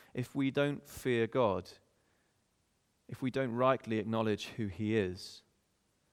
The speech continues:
then we disown him before others. And our lives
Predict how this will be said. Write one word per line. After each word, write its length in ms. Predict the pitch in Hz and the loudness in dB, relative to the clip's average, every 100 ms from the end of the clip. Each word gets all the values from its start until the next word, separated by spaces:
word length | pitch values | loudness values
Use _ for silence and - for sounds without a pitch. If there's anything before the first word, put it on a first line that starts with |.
| _ _ _ _ _ _ - | _ _ _ _ _ _ -4
then 120 | 117 | 0
we 140 | 123 | 0
disown 400 | 120 123 139 147 | 0 -2 0 0
him 240 | 95 85 90 - _ _ _ _ | -2 -8 -12 -18 _ _ _ _
before 340 | 113 - 120 117 | -10 -2 0 2
others. 480 | 123 95 90 - - _ _ _ _ _ _ _ _ _ _ _ - | 2 0 -8 -14 -20 _ _ _ _ _ _ _ _ _ _ _ -4
And 380 | 120 123 113 - - | -2 -2 -4 -6 -2
our 280 | 123 120 - | 0 0 -2
lives 520 | 123 131 143 113 92 | 0 2 2 0 -4